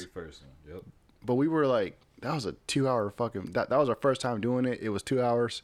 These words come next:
Speaker 1: Yeah, yeah, so sentimental.
Speaker 2: Let's see if we could condense it. All right, so
Speaker 1: Man.
Speaker 2: my, okay. My sister-in-law,
Speaker 1: Mm-hmm.
Speaker 2: who looks like the Predator
Speaker 1: This nigga's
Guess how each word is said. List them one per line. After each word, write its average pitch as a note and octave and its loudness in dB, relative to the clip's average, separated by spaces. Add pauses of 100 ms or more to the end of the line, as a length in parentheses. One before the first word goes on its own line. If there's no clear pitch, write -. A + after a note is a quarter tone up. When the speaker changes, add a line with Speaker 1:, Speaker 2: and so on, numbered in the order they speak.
(100)
Speaker 1:
Yeah, F#2 -10
yeah, F#2 -8
so - -16
sentimental. G2 -14 (720)
Speaker 2:
Let's B2+ 2
see C3 2
if A#2 0
we B2 0
could G#2+ -6
condense G#2 -2
it. G2+ -4
All A#2+ 4
right, E2+ 0
so B2 2
Speaker 1:
Man. G2+ -4 (1080)
Speaker 2:
my, A2+ 4
okay. A2 0 (1120)
My A#2 2
sister-in-law, A#2 2 (1000)
Speaker 1:
Mm-hmm. E2 -14 (200)
Speaker 2:
who A#2+ -2
looks A#2 0
like G#2 0 (680)
the - -10
Predator B2 -2
Speaker 1:
This - -20
nigga's - -20